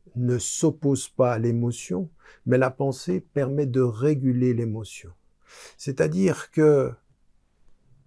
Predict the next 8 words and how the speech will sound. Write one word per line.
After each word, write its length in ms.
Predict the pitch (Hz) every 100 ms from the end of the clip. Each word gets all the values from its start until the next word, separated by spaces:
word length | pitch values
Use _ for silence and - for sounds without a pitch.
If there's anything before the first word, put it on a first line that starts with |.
| _ _ _ - _ _ _ _ _ _ 170
il 140 | 160
faut 260 | - 165 156
savoir 1120 | - 175 156 156 143 123 104 90 - - _ _ _ _ _ _
aimer 580 | 165 156 139 147 202 - _ _ _ _ _ _
et 100 | 131
penser 460 | 131 131 117 156 135
son 240 | 131 117
amour. 540 | 110 107 90 90 -